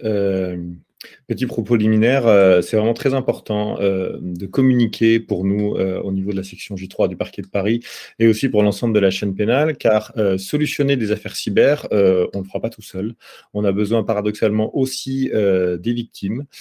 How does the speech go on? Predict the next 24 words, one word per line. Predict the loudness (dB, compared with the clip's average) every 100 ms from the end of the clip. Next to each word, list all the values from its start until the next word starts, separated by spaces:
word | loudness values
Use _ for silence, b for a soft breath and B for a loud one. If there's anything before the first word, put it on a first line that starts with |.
| B B -6
euh, | -6
qui | -4
peuvent | -2 2
amener | 2 2
un | 2
grand | 2
nombre | 2 2 2
d'informations | 0 -2 -2 -2 -6 -8
pour | -4
nous | -4 -4
aider | -4
dans | -4 -4
l'enquête, | -2 -4 -4
mais |
je | -8
pense | -8 -8
qu'on | -4
aura, | -2 -2 -2
on | -4
aura | -2 -4
le |
temps | -2
d'y | -2 -2
revenir. | -4 -6 -6 -12